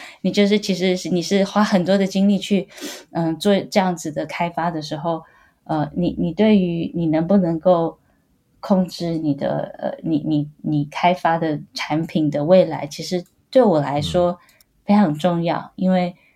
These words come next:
Speaker 1: 嗯，你，你，你，你，如果你工作，你对，工作对你来说很重要的话，那其实，嗯，你很在乎它会不会突然人家取消了，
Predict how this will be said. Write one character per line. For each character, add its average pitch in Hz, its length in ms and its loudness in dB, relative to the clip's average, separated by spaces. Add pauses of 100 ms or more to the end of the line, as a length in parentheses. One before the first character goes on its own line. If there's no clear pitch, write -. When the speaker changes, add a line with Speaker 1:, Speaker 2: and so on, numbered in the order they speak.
(220)
Speaker 1:
嗯， 151 420 0
你， 151 340 0
你， 156 280 -4
你， 151 340 -2
你， 165 140 0
如 214 100 4
果 214 120 6
你 160 140 2
工 190 240 2
作， - 160 -8
你 156 380 -4
对， - 160 2
工 247 260 2
作 254 140 6
对 226 120 4
你 180 140 6
来 147 160 2
说 180 160 0
很 156 180 0
重 180 200 0
要 175 140 0
的 151 120 -4
话， 170 140 -8
那 196 160 0
其 170 160 -6
实， 165 260 -6 (420)
嗯， 147 380 0 (720)
你 175 160 0
很 165 140 -2
在 170 200 2
乎 160 580 -4
它 - 180 -12
会 165 160 -2
不 156 160 -4
会 156 260 -4 (440)
突 180 120 0
然 147 280 2
人 147 120 0
家 160 140 2
取 - 180 -4
消 160 260 2
了， 175 60 4